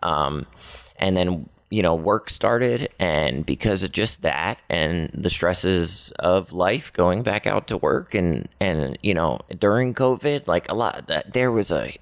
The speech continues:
immense amount of guilt, so much guilt that I had. Uh, I mean, if there was a nurse that still needed stuff during that, I probably would have snapped in half because I had so much guilt.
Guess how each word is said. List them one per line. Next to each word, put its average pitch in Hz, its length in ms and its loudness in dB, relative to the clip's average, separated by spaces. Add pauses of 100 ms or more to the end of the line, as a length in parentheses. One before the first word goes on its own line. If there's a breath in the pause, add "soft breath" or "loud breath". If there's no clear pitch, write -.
(120)
immense 120 580 0
amount 101 320 0
of - 140 -10
guilt, - 480 0 (560 loud breath)
so 135 560 2
much 90 340 0
guilt - 400 0 (320 loud breath)
that 95 140 2
I 98 180 0
had. 90 480 -2 (220)
Uh, 67 180 -2
I 104 120 0
mean, 104 340 2
if 120 180 0
there 139 180 4
was 127 220 0
a 87 60 0
nurse 92 320 2
that 78 180 0
still - 240 2
needed 87 400 2
stuff - 260 -2
during 98 260 2
that, 98 200 0
I 101 120 -2
probably 90 500 0
would 78 160 4
have 71 100 -4
snapped - 400 -2
in 82 80 0
half 71 320 -4
because 85 340 -2 (140)
I 98 140 2
had 87 240 2
so 92 120 2
much 87 300 0
guilt. 76 300 2